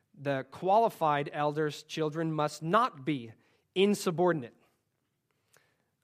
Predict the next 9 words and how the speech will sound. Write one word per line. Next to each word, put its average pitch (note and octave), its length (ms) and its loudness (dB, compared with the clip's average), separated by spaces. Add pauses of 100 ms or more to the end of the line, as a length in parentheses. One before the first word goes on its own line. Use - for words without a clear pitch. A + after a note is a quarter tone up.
(100)
One C#3 120 -8
commentator, C3 680 -8 (360)
uh, A2+ 280 -18
made C3+ 160 -6
this D3 180 -4
observation C3+ 560 -6
about C3+ 240 -6
that C#3 160 -6
connection. C#3+ 520 -10